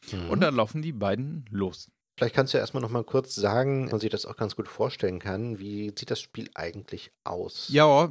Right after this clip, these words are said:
Speaker 2: es sieht aus wie zweitausenddreizehn, aber nicht, also nicht in die Jahre gekommen. Also es ist eine zweckmäßige Grafik, die aber auf keinen Fall störend ist. Sehr atmosphärisch. Wir sehen Schneefliegen, wir sehen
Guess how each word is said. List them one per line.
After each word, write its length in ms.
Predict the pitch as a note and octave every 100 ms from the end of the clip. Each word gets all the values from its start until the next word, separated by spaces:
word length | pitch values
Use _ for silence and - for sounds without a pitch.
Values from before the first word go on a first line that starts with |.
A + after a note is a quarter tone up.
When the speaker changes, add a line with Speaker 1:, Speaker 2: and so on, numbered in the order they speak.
| -
Speaker 2:
es 160 | C3+
sieht 120 | D3+ B2+
aus 260 | D#3+ -
wie 180 | D3+ C#3+
zweitausenddreizehn, 920 | C#3 - C3+ C#3 B2+ A#2 B2+ - F3 D3
aber 240 | E3 - D3
nicht, 500 | C3+ E3+ - - -
also 240 | C#3 C#3
nicht 220 | C3+ E3+
in 80 | E3
die 80 | D#3
Jahre 340 | C3+ D3 C#3+
gekommen. 460 | A2 G2+ A2+ G#2 G2+
Also 260 | C3+ A#2+
es 160 | C3 B2
ist 340 | D3+ C#3 -
eine 240 | - B2+ B2
zweckmäßige 760 | - D#3+ - D3+ D3 C#3+ B2 B2+
Grafik, 380 | C3+ - B2+
die 120 | - B2
aber 200 | A#2 A#2
auf 120 | -
keinen 440 | - C#3+ D#3+ D3
Fall 200 | - B2+
störend 400 | A#2 - B2 B2
ist. 200 | B2 -
Sehr 420 | G#2+ G2 C3+ D3
atmosphärisch. 720 | C#3+ - A#2+ A2 - A2 A2 -
Wir 60 |
sehen 260 | A2+ A#2 A2+
Schneefliegen, 1300 | - B2+ C3 C#3 - B2 A#2+ A#2 A#2+ A#2+ A#2 A#2 G#2+
wir 300 | G#2+ G#2 G#2
sehen 800 | F#2 G#2 G#2+ G#2+ G#2 G#2 G#2 G#2